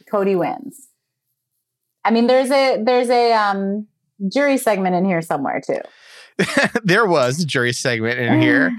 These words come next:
Speaker 1: <sighs> Okay.
Speaker 2: Um,
Speaker 1: Wait, wait. There was one part at the very beginning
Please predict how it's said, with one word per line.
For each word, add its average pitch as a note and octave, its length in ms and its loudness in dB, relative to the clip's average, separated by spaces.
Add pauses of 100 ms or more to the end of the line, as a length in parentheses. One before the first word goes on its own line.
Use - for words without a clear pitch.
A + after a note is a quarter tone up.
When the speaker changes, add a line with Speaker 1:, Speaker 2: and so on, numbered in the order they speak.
Speaker 1:
<sighs> - 40 -20 (240)
Okay. D#3+ 140 -4
Speaker 2:
Um, C3+ 540 0 (960)
Speaker 1:
Wait, C#4+ 440 0
wait. B3+ 320 0
There A#3+ 120 2
was C4+ 100 0
one A#3+ 220 0
part F4 160 2
at G4 80 -2
the F4 80 -2
very C#4 240 0
beginning A3 560 -2